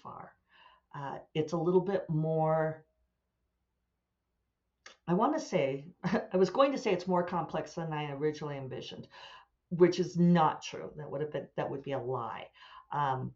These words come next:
I wasn't sure what it was originally. I didn't know how my worlds intersected, um, or exactly what they were when I started writing this story, because I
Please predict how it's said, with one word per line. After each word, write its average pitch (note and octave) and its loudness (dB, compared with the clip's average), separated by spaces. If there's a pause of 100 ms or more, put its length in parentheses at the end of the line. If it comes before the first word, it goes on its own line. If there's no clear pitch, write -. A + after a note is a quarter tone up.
(600)
I E3 2
wasn't E3 0
sure - 0 (100)
what D#3 2
it - -4
was - -6
originally. F2+ -10
I D3 -4
didn't D#3 -6
know C#3+ 0 (300)
how C#3 6
my C3 -2 (360)
worlds D3 0 (100)
intersected, C#3 -6 (380)
um, C#3 -14 (240)
or D3 0 (100)
exactly C#3 -4
what C3 -4
they B2+ -4
were A#2+ -6
when D3 -8
I B2+ -6
started - -12
writing - -12
this - -16
story, D3+ -8 (540)
because D3+ -6
I B2+ -4